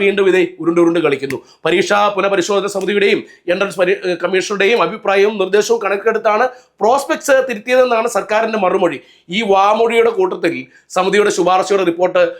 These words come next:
സർക്കാർ കോടതിയിൽ ഹാജരാക്കിയില്ല, ഹാജരാക്കിയിട്ടില്ല. കോടതി നിർബന്ധിച്ച് റിപ്പോർട്ട് ഇത് വരുത്തിച്ച് പരിശോധന നടത്തിയപ്പോൾ ഈ പറഞ്ഞ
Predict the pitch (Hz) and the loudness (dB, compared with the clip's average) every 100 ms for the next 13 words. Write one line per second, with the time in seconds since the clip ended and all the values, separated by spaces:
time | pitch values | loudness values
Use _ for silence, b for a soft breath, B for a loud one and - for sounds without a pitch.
0 | B - 147 - 180 160 156 160 143 127 | B -4 -4 0 -2 2 0 0 0 0
1 | 131 143 123 147 110 - _ _ _ - | 0 -2 -2 -6 -10 -14 _ _ _ -2
2 | 196 302 330 330 339 330 226 - - 202 | 0 2 2 2 0 0 0 -2 -2 0
3 | 262 302 277 269 277 - 269 247 262 277 | 2 0 -2 -2 -4 0 0 0 0 0
4 | 269 262 240 233 233 196 240 233 B - | 0 0 0 0 -4 0 0 0 B -4
5 | 196 254 254 262 220 220 233 226 185 B | 0 2 2 2 0 0 -2 0 -4 B
6 | B 220 226 220 240 | B -2 2 2 0